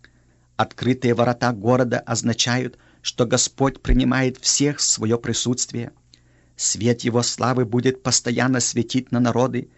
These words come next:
ибо там не будет ночи, чтобы препятствовать Ему.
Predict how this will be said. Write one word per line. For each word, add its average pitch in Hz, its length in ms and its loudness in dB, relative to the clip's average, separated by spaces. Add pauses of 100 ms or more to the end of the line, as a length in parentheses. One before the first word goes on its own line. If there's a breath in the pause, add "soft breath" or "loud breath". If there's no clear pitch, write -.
(380 soft breath)
ибо 117 280 2
там 127 360 -2
не 117 140 2
будет 117 420 -2
ночи, 120 520 0
чтобы 110 360 -6
препятствовать - 880 -6
Ему. 104 320 -4